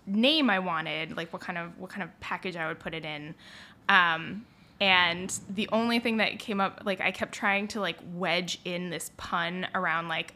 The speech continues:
optimism, like, trying to be optimistic and optimize stuff.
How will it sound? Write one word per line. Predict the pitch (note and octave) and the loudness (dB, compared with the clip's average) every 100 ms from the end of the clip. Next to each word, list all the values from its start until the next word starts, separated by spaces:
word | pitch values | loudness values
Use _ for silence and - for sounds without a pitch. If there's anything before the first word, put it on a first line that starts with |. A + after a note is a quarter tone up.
| - | 0
optimism, | D#3+ - A3+ A#3 A#3 A#3+ B3 B3+ - | 0 0 2 2 4 2 2 0 0
like, | E3+ E3+ - | -2 -4 -6
trying | - F3+ F3+ | 0 2 0
to | F3+ | -4
be | F#3 F3 F#3 | -4 2 2
optimistic | F3 F#3+ F3+ F3 F3+ F3 - | 2 0 -6 -4 -4 -4 -6
and | E3 E3+ D3+ | -6 -4 -4
optimize | D3 - G3 G3 G3 | -4 -2 2 2 0
stuff. | - G#3+ G#3+ - | -2 0 0 -4